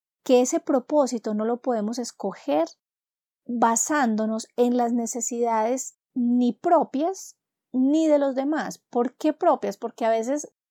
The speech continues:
por la necesidad, valga la redundancia, porque de pronto este negocio o esta profesión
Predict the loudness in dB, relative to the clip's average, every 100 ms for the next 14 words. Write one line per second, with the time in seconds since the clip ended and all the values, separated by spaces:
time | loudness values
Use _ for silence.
0 | 4 4 6 4 4 0 -2 -4 -2 0
1 | 0 0 -4 -2 -2 -2 -4 -4 -4 -6
2 | -8 -12 -14 _ _ _ _ _ 0 0
3 | 0 0 0 2 2 2 0 0 -2 0
4 | -2 0 -2 -2 0 0 0 -2 -4 -2
5 | 2 2 2 -4 -6 -6 -6 -8 -6 -6
6 | -6